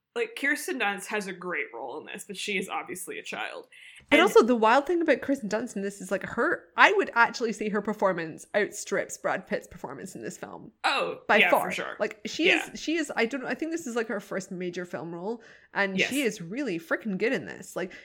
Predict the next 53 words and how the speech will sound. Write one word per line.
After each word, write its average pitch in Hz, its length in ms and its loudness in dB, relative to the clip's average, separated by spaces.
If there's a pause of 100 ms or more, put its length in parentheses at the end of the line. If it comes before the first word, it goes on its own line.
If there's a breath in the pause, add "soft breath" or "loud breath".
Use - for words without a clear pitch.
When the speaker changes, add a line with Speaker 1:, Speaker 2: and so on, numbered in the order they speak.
(140 loud breath)
Speaker 2:
you 233 220 -4
know, 320 200 0 (140)
like, 240 240 0 (200)
quite 220 200 -2
a - 40 -4
lot 226 80 2
of 226 60 -8
the 226 60 -10
time 196 160 -2
you 196 140 -2
will, 196 200 0
you 214 120 -10
will 247 80 -6
see 302 180 -4
a 277 60 -2
movie 170 240 0
that 165 120 -8
is 147 240 -8
relatively 185 600 -2
corny, 175 360 -4
and 170 140 -6
the - 40 -6
script - 300 -4
is 202 120 -10
corny, 175 300 -4
and 170 100 -6
you - 40 -10
can 185 140 -6
see, 185 160 -4
like, - 160 -6
an 185 80 -10
actor, - 340 -6
and 156 80 -8
you're 147 120 -8
like, - 200 -12
"This - 220 -16
actor's - 300 -10
performance 196 500 -6
outstrips - 540 -10
the 202 100 -10
role 131 300 -6
they've 214 160 -4
been 233 180 -6
given." 175 340 0 (380 loud breath)
And 262 100 0
in 285 100 0
this 349 180 0
case, 269 280 -2
it's - 160 -8
literally, 233 380 -2
like, 214 200 -2
a 220 40 -4
twelve-year-old, 180 1080 -4